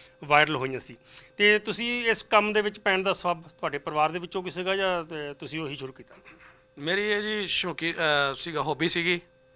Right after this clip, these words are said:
Speaker 2: ਮੇਰੀ ਸ-, ਹਾਈ ਸਕੂਲ ਦੇ ਟਾਈਮ ਤੋਂ ਹੀ। ਤੇ ਇਸ ਨੂੰ ਫਿਰ ਮੈਂ ਹੌਬੀ ਨੂੰ ਅੱਗੇ, ਅੱਜ ਵੀ ਮੇਰੀ ਇਹ ਹੌਬੀ ਹੈ। ਮੈਂ ਨਵੀਂ ਤੋਂ ਨਵੀਂ ਦੇਖਦਾ ਹਾਂ ਕਿ ਨਵੀਂ ਟੈਕਨੋਲੋਜੀ ਕੀ ਆ ਰਹੀ ਹੈ, ਉਹਨੂੰ ਫਿਰ ਅੱਗੇ ਲਿਆਉਣ ਦੀ ਕੋਸ਼ਿਸ਼ ਕਰਦਾ, ਉਹਨੂੰ ਅਡਾਪਟ ਕਰਦਾ
Speaker 1: ਜੀ।
Speaker 2: ਤੇ ਉਸ ਨੂੰ ਫਿਰ ਅੱਗੇ ਲਿਜਾਣਾ ਮੈਂ, ਜੋ
Speaker 1: ਜੀ।
Speaker 2: ਕੋਸ਼ਿਸ਼ ਕਰਦਾ ਮੈਂ।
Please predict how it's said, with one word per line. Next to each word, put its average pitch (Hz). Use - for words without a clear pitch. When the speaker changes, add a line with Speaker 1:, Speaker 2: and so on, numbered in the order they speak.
Speaker 2:
ਮੇਰੀ 131
ਸ-, 120
ਹਾਈ 127
ਸਕੂਲ 139
ਦੇ 147
ਟਾਈਮ 135
ਤੋਂ 147
ਹੀ। 143
ਤੇ 139
ਇਸ 135
ਨੂੰ 147
ਫਿਰ 143
ਮੈਂ 135
ਹੌਬੀ 131
ਨੂੰ 143
ਅੱਗੇ, 135
ਅੱਜ 151
ਵੀ 175
ਮੇਰੀ 170
ਇਹ 160
ਹੌਬੀ 143
ਹੈ। 151
ਮੈਂ 151
ਨਵੀਂ 139
ਤੋਂ 143
ਨਵੀਂ 139
ਦੇਖਦਾ 135
ਹਾਂ 147
ਕਿ 143
ਨਵੀਂ 135
ਟੈਕਨੋਲੋਜੀ 135
ਕੀ 139
ਆ 135
ਰਹੀ 127
ਹੈ, 131
ਉਹਨੂੰ 131
ਫਿਰ 127
ਅੱਗੇ 127
ਲਿਆਉਣ 131
ਦੀ 123
ਕੋਸ਼ਿਸ਼ 127
ਕਰਦਾ, 127
ਉਹਨੂੰ 131
ਅਡਾਪਟ 143
ਕਰਦਾ 135
Speaker 1:
ਜੀ। 135
Speaker 2:
ਤੇ 131
ਉਸ 135
ਨੂੰ 151
ਫਿਰ 139
ਅੱਗੇ 127
ਲਿਜਾਣਾ 117
ਮੈਂ, 107
ਜੋ 127
Speaker 1:
ਜੀ। 117
Speaker 2:
ਕੋਸ਼ਿਸ਼ 127
ਕਰਦਾ 104
ਮੈਂ। -